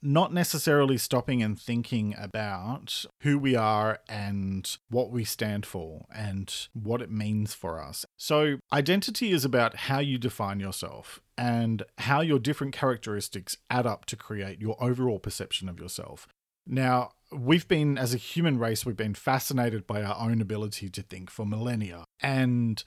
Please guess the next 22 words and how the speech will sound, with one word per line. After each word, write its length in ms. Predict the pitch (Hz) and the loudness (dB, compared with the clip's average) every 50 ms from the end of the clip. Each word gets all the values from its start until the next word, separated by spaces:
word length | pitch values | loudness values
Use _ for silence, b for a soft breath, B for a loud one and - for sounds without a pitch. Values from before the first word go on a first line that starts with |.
| _ | _
I'm 80 | - 131 | -6 -2
just 120 | 131 143 | -2 2
gonna 120 | 143 165 156 | 2 4 4
do 120 | 135 139 | 6 4
a 40 | 127 | 4
tiny 520 | 110 - - - - 139 143 147 156 165 | 2 -2 -8 -4 -2 0 2 2 2 2
bit 120 | 165 160 160 | 2 2 2
of 120 | 175 - | 0 0
philosophy 400 | - 156 156 151 - - - 156 | 0 -2 -2 -2 -2 -6 -6 -8
here 260 | 139 - - 180 190 | -6 -4 -4 -4 -4
before 240 | 185 165 - - 127 | -4 -4 -2 -2 -2
I 60 | 117 | -2
get 160 | 107 120 - - | -2 -4 -6 -6
back 180 | 110 107 - | -8 -6 -2
into 240 | 120 117 110 - 120 | -2 -2 -2 -2 -4
the 80 | 101 107 | -4 -2
main 320 | 104 107 110 113 117 113 | -2 0 0 0 0 -2
part 260 | 110 - 117 117 117 | -2 -2 -2 0 0
of 200 | 120 113 - - _ | 0 -2 -4 -10 _
the 80 | - 117 | -8 -4
content, 440 | - - 123 123 - 139 135 117 | -2 -2 -2 0 0 -2 -4 -4
so 100 | - - | -4 -6